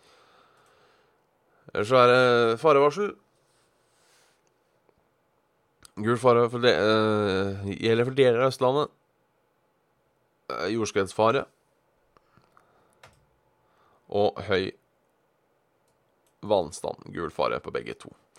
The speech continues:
Eh, gjelder for Østfold, Oslo, Akershus, Buskerud og Vestfold. Så er dere klar over det. For de av dere som har,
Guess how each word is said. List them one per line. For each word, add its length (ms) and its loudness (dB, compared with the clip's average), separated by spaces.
Eh, 220 -2
gjelder 220 2
for 80 4
Østfold, 380 2
Oslo, 180 2
Akershus, 320 -2
Buskerud 320 -4
og 80 0
Vestfold. 720 4
Så 80 -10
er 160 -10
dere 400 -4
klar 240 0
over 160 0
det. 60 -8
For 80 -8
de 80 0
av 80 0
dere 260 -2
som 140 -14
har, 260 -4